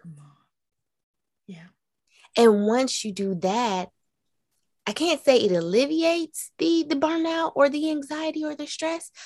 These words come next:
Speaker 2: but it definitely reduces it. And so that's why I was like,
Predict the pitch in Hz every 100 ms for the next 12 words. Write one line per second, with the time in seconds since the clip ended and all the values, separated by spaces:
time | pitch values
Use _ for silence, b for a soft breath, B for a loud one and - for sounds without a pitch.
0 | B - 226 208 190 220 233 277 262 233
1 | 226 - _ 170 147 - 165 147 123 -
2 | - - B B 196 208 202 247 311 370
3 | 302 269 233 202 160